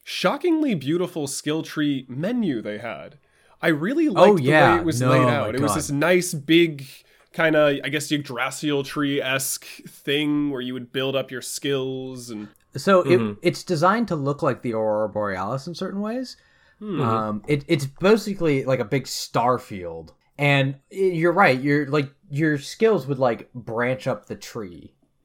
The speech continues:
Speaker 3: Yeah.
Speaker 2: Um,
Speaker 3: Audience members,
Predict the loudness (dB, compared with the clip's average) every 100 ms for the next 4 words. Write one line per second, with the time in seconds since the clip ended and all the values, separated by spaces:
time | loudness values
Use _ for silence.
0 | _ _ -4 4 6 6 2 -6 -18 -8
1 | -2 0 0 -4 -8 -20 -20 _ _ _
2 | _ _ 0 4 6 4 0 0 -2